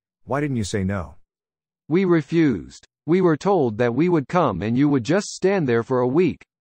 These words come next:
Speaker 2: not participate, but it turned out that way.
Speaker 1: You refused. You were told that you would not fight, go.
Speaker 2: Yes.
Speaker 1: And you believed it?
Speaker 2: Yes, but the reality is different.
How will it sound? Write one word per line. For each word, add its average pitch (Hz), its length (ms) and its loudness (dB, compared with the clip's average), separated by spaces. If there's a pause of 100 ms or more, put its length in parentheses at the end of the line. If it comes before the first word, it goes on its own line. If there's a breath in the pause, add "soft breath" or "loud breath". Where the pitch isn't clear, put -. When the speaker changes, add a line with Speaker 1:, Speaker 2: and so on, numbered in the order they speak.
(120)
Speaker 2:
not 196 240 -2
participate, 147 800 -4 (240)
but 139 140 0
it 147 120 -4
turned 196 280 -2
out 185 220 2
that 123 220 -2
way. 110 400 -2 (2000)
Speaker 1:
You 135 120 -4
refused. 127 640 -4 (460)
You 123 140 -2
were 117 120 0
told 147 280 -4
that 123 100 -6
you 104 100 -4
would 98 120 -4
not 110 200 -4
fight, 110 360 -8 (200)
go. 143 340 -4 (2250)
Speaker 2:
Yes. 131 240 -2 (140)
Speaker 1:
And 110 100 -2
you 127 100 -2
believed 117 360 -4
it? 165 140 -8 (480)
Speaker 2:
Yes, 160 280 2 (320)
but 127 160 -2
the 135 120 0
reality 151 560 2
is 117 160 -2
different. 123 520 -4